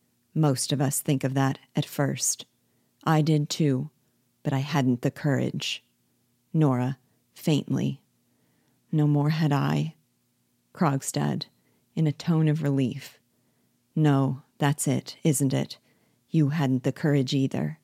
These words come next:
Nora. "No, I haven't. I haven't." Krogstad. "Besides, it would have been a great piece of folly."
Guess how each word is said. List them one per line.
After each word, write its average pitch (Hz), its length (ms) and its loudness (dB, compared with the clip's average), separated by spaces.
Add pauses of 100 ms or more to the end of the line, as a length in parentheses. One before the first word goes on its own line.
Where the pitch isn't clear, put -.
(720)
Nora. 143 540 2 (720)
"No, 165 320 0 (220)
I 165 40 0
haven't. 160 640 -2 (580)
I 180 80 0
haven't." 180 760 0 (680)
Krogstad. 131 720 -2 (580)
"Besides, 139 760 0 (280)
it 156 80 -2
would 160 140 4
have 151 80 0
been 175 120 4
a 180 60 4
great 170 320 0
piece - 260 -2
of 156 80 -2
folly." 131 640 -2